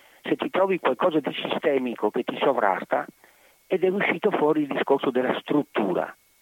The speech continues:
A-, a-, allora, allora veniva fuori,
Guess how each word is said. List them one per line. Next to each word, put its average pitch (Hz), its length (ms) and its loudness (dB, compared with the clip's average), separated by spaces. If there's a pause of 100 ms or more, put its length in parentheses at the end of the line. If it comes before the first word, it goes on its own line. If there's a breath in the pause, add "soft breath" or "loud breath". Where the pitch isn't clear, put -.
(1200 soft breath)
A-, 127 240 -2
a-, 156 200 0
allora, 202 380 4
allora 208 380 4
veniva 190 340 2
fuori, 180 380 0